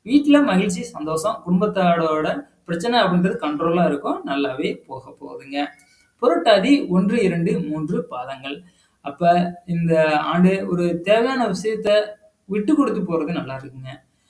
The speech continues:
அப்ப ஏதாவது ஒரு விஷயத்த சாதிக்கணும்னா சில விஷயங்களை விட்டு கொடுத்து தான் போகணும். அப்ப நீங்க ஏதாவது ஒரு, அ, தொழிலோ வேலையோ ஒரு விஷயங்களை பண்ணணும்னு நினைப்பீங்க. அதுல தடை வரும். இருந்தாலும் கொஞ்சம்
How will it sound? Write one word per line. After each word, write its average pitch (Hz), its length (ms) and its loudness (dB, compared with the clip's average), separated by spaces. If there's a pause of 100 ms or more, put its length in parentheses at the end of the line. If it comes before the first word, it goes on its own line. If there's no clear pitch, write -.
(120)
அப்ப 175 200 -4
ஏதாவது 233 280 4
ஒரு 196 100 -2
விஷயத்த 226 280 -4
சாதிக்கணும்னா 180 580 4
சில 175 260 -2
விஷயங்களை 170 420 -2
விட்டு 147 180 -2
கொடுத்து 143 220 -6
தான் - 180 -6
போகணும். - 460 -4 (240)
அப்ப 208 220 0
நீங்க 220 240 -2
ஏதாவது 220 520 2
ஒரு, 196 280 0
அ, 185 40 2 (360)
தொழிலோ 190 360 2
வேலையோ 190 420 0
ஒரு 180 240 -2
விஷயங்களை 202 420 -4
பண்ணணும்னு 185 280 2
நினைப்பீங்க. 175 340 -2
அதுல 165 300 -2
தடை 156 320 -2
வரும். 170 460 0 (260)
இருந்தாலும் 214 460 2
கொஞ்சம் 185 300 4